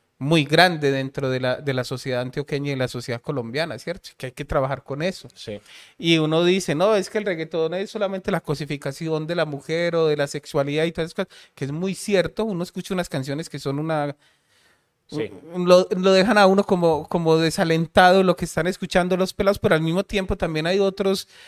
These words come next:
Speaker 1: cantantes de reggaetón que están haciendo como cosas chéveres y cosas interesantes.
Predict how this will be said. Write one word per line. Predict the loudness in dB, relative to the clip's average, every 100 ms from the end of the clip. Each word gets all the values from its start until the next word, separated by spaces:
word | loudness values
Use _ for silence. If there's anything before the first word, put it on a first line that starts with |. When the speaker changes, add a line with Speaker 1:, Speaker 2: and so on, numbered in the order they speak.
| -10
Speaker 1:
cantantes | 0 2 2 0 -2
de | 0
reggaetón | 0 0 0 -2
que | -6
están | -6 -6
haciendo | -6 -6 -10
como | -10 -12
cosas | -8 -6 -6
chéveres | -4 -2 -2 -4 -8
y |
cosas | -10 -8 -6
interesantes. | -8 -6 -4 -2 -4 -4 -12